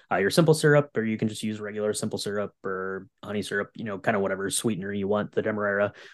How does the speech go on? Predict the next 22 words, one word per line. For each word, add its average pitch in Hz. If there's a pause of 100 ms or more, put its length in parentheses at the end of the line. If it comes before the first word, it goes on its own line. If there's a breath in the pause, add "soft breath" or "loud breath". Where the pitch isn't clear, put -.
(140 loud breath)
uh, 101
is 104
nice 107
with 107
this 110
one, 110
though, 120
and 135
then, 110 (260 loud breath)
uh, 101
garnish 143
that 160
with 156
an 147
orange 131
peel. 101 (320 loud breath)
Um, 139
yeah, 311
and 127
on 220
the 240
nose, 131